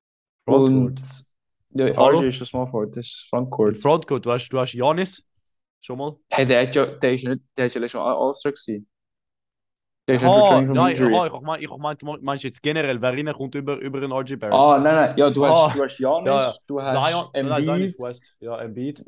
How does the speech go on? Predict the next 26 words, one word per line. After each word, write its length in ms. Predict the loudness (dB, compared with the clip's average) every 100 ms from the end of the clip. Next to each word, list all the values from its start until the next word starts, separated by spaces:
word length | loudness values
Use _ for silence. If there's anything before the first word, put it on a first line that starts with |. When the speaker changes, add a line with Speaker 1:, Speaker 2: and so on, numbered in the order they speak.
| -18 -10
Speaker 2:
Zion, 500 | 0 2 4 4 2
äh, 300 | 0 -2 -2
äh, 340 | 2 2 2 0
so, 140 | -6 -2
Speaker 1:
Zion 280 | 0 0
Speaker 2:
Giannis, 160 | 0 -2
Speaker 1:
West. 140 | -4
Speaker 2:
Embiid. 500 | -6 -6 -2 -2 -4 -6 -12 _ _ _ _ _ _ _ _ _ _ _ _
Speaker 1:
Ja. 420 | -4 -2 0 -2 -4
Speaker 2:
Ähm, 180 | -6
Simmons, 680 | -8 0 0 2 -2 -4 -10
Speaker 1:
Jo. 140 | -4 -2
Speaker 2:
Durant, 320 | 2 2 0
Speaker 1:
Ja, 160 | -4 -10
Simmons. 300 | -14 -20 _ _ _ _ _ -18
Durant. 340 | -16 -14 -2
Speaker 2:
Butler. 600 | 0 0 0 -2 -2 -6 _ _ _ _ _
Speaker 1:
Butler. 440 | -20 -20 -18 -20 -20 -20
Das 100 | -14
ist 20 |
schon, 240 | -12 -12
das 140 | -14 -16
sind 100 | -14
schon 300 | -12 -10 -12
recht 200 | -16 -14
viel. 180 | -14